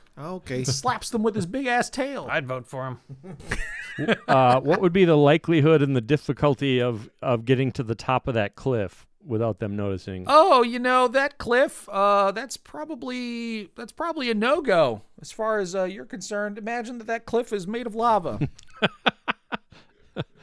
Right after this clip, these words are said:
Speaker 1: You know, how, you're good with that bow, so, uh,
Speaker 4: Yeah.
Speaker 1: you know, picking them off from a distance probably gonna be your best bet there.
Speaker 4: Yeah.
Speaker 2: There are, if you do wanna get up to a high ground, there's, uh, there's these other, like, big rocky, uh, like, mountainous looking things over here and over here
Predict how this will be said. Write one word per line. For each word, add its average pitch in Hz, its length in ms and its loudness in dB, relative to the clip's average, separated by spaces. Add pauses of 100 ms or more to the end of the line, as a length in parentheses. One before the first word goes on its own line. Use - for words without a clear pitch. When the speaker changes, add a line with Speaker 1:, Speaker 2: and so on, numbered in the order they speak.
(160)
Speaker 1:
You 156 120 -4
know, 160 160 -4
how, 214 280 -2
you're 190 220 0
good 233 220 0
with 196 140 0
that 147 220 0
bow, 147 300 2 (140)
so, 147 500 2
uh, 143 260 6
Speaker 4:
Yeah. 135 140 4
Speaker 1:
you 147 60 4
know, 131 160 2 (120)
picking 170 260 -4
them 139 140 0
off 170 200 -4
from 135 180 0
a 123 40 -2
distance 131 460 -2
probably 151 460 -4
gonna 135 160 -2
be 131 140 -6
your 123 160 -4
best 135 280 -4
bet 147 220 -2
there. 131 320 0 (140)
Speaker 4:
Yeah. 120 240 0 (120)
Speaker 2:
There 151 200 2
are, 170 120 0
if 160 160 -6
you 180 60 -4
do 240 140 -4
wanna 214 240 2
get 143 160 0
up 135 100 -4
to 131 140 -2
a - 20 -2
high 127 160 -6
ground, 123 380 -6
there's, 110 320 -6
uh, 101 220 -8 (120)
there's 113 160 -8
these 113 180 -6
other, 117 220 0
like, 101 220 -6
big 110 160 -4
rocky, 101 560 -8
uh, 90 320 -10 (100)
like, 101 180 -12
mountainous 107 680 -8
looking 104 260 -10
things 101 400 -10
over 92 160 -14
here 123 400 -2
and 104 100 -4
over 92 140 -12
here 110 380 -6